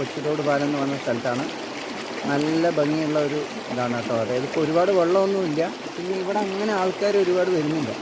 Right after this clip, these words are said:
ഒന്നാം പുഴയിലും കല്ലമ്പുഴയിലൊക്കെ ഒരുപാട് ആൾക്കാർ വന്നിട്ട് അവിടെ എപ്പോഴും തിരക്കാണ്. ഇവിടെ അധികം തിരക്കില്ല, കുറച്ച് ഇങ്ങോട്ട് വരണം. അപ്പോൾ ഞങ്ങൾ വെറുതെ ഒന്ന് ഇറങ്ങിയപ്പോൾ,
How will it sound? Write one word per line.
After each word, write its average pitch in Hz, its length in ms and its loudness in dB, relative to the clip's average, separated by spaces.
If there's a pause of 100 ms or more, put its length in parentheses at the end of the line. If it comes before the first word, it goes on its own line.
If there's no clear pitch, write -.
(760)
ഒന്നാം 175 260 2
പുഴയിലും 190 320 2
കല്ലമ്പുഴയിലൊക്കെ 185 640 0
ഒരുപാട് 170 340 0 (140)
ആൾക്കാർ 156 320 -2 (100)
വന്നിട്ട് 160 380 -2 (1000)
അവിടെ 151 160 2
എപ്പോഴും 165 260 2
തിരക്കാണ്. 127 400 0
ഇവിടെ 151 200 0
അധികം 165 260 -2
തിരക്കില്ല, 165 460 0 (500)
കുറച്ച് - 280 -6
ഇങ്ങോട്ട് 185 280 0
വരണം. 143 260 2 (1080)
അപ്പോൾ 131 220 -2 (600)
ഞങ്ങൾ 131 200 0 (100)
വെറുതെ 139 300 0
ഒന്ന് 165 180 0
ഇറങ്ങിയപ്പോൾ, 156 440 0